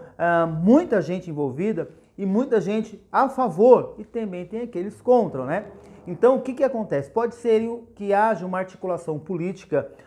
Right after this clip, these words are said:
para que, eh, tenhamos, de fato, essa M P aprovada, eh, ah, esse texto da medida, da, da, do projeto de lei vinte dezessete também aprovado.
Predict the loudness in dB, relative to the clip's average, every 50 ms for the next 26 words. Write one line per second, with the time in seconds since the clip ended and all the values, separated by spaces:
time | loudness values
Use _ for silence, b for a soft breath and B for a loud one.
0 | B B B 4 6 6 6 4 0 -2 -4 -2 0 0 0 -2 -4 -12 -20 -20
1 | _ -6 -2 0 2 2 2 0 -2 -4 -4 -4 -2 0 2 2 2 2 2 0
2 | -2 -4 -4 -8 -10 -4 0 2 2 2 2 0 -2 -6 -6 -6 B B B B
3 | B 0 2 2 2 0 -6 -6 -4 -6 -8 -8 -4 -4 -2 -2 -2 -4 -8 -16
4 | -20 _ _ _ -6 -6 -6 -4 -4 -6 -6 -2 0 2 4 4 6 4 4 2
5 | 2 2 0 0 0 -2 B B B B B -2 0 0 0 -2 -2 -2 -2 -2
6 | -2 -2 -4 -4 -6 -8 -8 -8 -10 -2 2 4 6 6 4 2 -2 -2 -2 -2
7 | 0 0 -4 -6 -4 -6 -6 -6 -8 -8 -4 -2 -2 -2 -2 -4 -4 -4 -6 -8
8 | -8 -4 -2 -2 -2 -2 -4 -4 -4 -4 -4 -4 -4 -4 -6 -8 -8 -8 -10 -6
9 | -4 -4 -4 -2 -2 -2 -4 -4 -8 -4 -2 0 0 0 0 0 -2 -2 -2 -4
10 | -2 -4 -2 2 2 2 2 2 -2